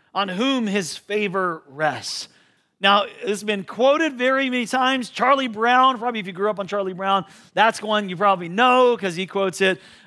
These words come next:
uh, in, in their, in their, you know, cartoons.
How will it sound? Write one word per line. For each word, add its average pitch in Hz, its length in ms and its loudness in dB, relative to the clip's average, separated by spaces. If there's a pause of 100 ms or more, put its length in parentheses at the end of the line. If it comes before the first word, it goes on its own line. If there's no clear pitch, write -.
uh, 185 200 4
in, 196 220 -2
in 190 200 -4
their, 175 220 2
in 175 200 -6
their, 165 340 0
you 180 100 -8
know, 147 200 -2 (100)
cartoons. 262 720 0